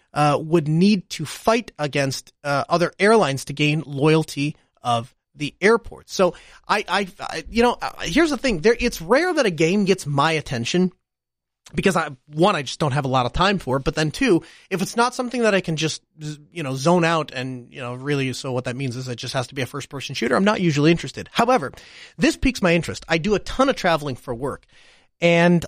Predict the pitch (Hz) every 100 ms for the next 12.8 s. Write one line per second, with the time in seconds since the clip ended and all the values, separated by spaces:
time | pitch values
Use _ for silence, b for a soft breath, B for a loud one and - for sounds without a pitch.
0 | - 156 170 160 165 - - 247 262 233
1 | 202 214 202 - 185 220 262 - 208 196
2 | 202 180 143 131 180 185 180 180 - 165
3 | 160 - 139 147 - 139 - 156 - 247
4 | 214 - - - 214 269 233 147 139 -
5 | 160 151 139 175 185 127 131 120 B B
6 | B 180 - 185 175 - - 143 165 -
7 | 170 160 170 185 180 - 240 254 240 185
8 | - 247 277 254 208 165 208 220 170 175
9 | - 147 196 - 156 143 135 b b _
10 | 180 - 165 135 196 233 233 180 - 202
11 | 202 - 165 156 170 170 156 - 175 175
12 | 165 147 147 147 175 202 143